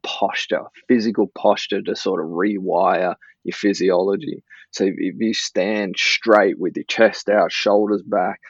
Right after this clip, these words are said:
your hands can be on your hips, but it's, like, up straight, shoulders back to,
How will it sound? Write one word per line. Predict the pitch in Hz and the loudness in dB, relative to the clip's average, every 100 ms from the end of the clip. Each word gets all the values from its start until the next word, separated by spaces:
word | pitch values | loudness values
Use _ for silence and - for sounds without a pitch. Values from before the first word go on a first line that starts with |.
| - _ _ - 87 - | -20 _ _ -12 -8 -4
your | 101 95 | -2 -2
hands | 107 104 - | 0 -2 -2
can | 117 117 | -2 0
be | 110 110 | 2 2
on | 107 101 | 2 -2
your | 101 | 2
hips, | 110 107 - | 2 2 0
but | 101 | 0
it's, | 98 - | 0 0
like, | 104 98 _ _ _ _ _ _ _ _ _ _ _ - | 0 0 _ _ _ _ _ _ _ _ _ _ _ 4
up | 117 127 - | 6 6 2
straight, | - 120 113 98 | 0 4 2 2
shoulders | - 107 104 98 - | 0 0 0 -4 -6
back | 98 98 95 - - _ _ _ _ - | -2 -2 -2 -8 -20 _ _ _ _ -8
to, | - 101 90 | 0 0 0